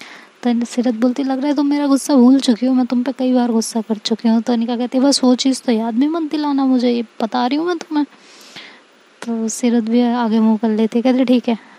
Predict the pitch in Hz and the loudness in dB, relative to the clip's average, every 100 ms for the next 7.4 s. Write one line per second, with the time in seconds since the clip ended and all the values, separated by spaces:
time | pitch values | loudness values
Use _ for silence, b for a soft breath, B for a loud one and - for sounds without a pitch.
0 | b b b b _ 233 226 - - 226 | b b b b _ 0 0 0 0 0
1 | 214 208 226 - B B B - 269 262 | 0 -4 -8 -12 B B B -2 2 4
2 | 262 247 240 233 240 233 226 233 226 214 | 4 4 2 0 -2 -2 0 0 -2 0
3 | 226 208 - 220 214 208 214 208 202 220 | 0 2 2 2 0 0 -2 -4 -6 -6
4 | 214 - 226 226 226 - 269 262 - 247 | -4 0 2 4 2 0 -2 -2 0 0
5 | 247 233 233 226 220 214 226 - 226 226 | 0 2 2 2 2 0 -4 -2 -4 -4
6 | 220 240 220 233 226 - 226 214 - 233 | -2 0 2 4 4 2 -2 -2 -4 -4
7 | - 220 226 | -4 -4 -4